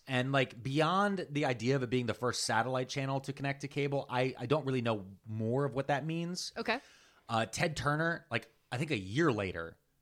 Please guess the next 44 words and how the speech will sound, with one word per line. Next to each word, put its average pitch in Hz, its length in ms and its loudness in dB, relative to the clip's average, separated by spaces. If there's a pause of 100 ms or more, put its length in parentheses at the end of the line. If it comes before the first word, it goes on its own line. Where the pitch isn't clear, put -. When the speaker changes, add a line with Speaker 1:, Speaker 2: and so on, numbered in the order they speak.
(140)
Speaker 1:
does 113 240 2
that 113 160 2
with 101 100 -2
T 101 180 -2
B 82 180 -6
S. - 320 -10 (400)
Uh, 92 120 -2
Speaker 2:
Okay. 202 100 -4
Speaker 1:
T 127 100 0
B 107 140 2
S, 98 100 0
the 98 80 -8
Superstation, 110 880 -2 (260)
Speaker 2:
Yeah. 262 140 0
Speaker 1:
'cause 120 100 -2
that's 123 240 8
a 123 40 0
satellite 110 340 4
Speaker 2:
They 110 40 6
play 160 120 6
Speaker 1:
that'd - 100 2
be 208 60 6
on 202 60 4
Speaker 2:
Everybody 208 380 2
Loves 190 280 0
Raymond 247 280 0
on 143 120 -6
repeat. - 360 -10
Speaker 1:
Yes. - 360 0 (680)
So 160 300 6
that 160 240 2
same 208 380 4
exact 151 400 0
year, 98 200 2
'cause - 200 -6
things 185 260 2
are 175 80 4
now 127 440 2 (180)
really 120 300 4
booming. 87 440 -4
He's 98 240 -8
really 156 300 4
making 143 400 -2
money 107 440 -4